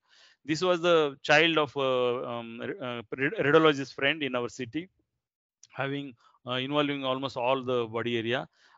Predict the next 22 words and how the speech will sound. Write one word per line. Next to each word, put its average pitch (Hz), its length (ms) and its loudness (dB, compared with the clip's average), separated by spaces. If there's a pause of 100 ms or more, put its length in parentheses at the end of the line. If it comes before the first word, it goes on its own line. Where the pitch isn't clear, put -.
But 123 180 -8
we 135 140 -6
treated 160 400 -2
him 151 160 -4
like, 135 220 0 (120)
uh, 123 120 0
scald, 127 360 2
as 117 140 -2
I 117 60 -6
said, 139 260 -8 (100)
collagen 127 320 -4
dressing 127 320 -8
and 123 140 -12
fluid 127 240 -10
resuscitation. 123 680 -10 (380)
With 135 220 -10
the 135 420 2
help 143 220 0 (100)
of 143 180 -4
a 127 100 -4
pediatric 131 500 -4
team, 185 300 -10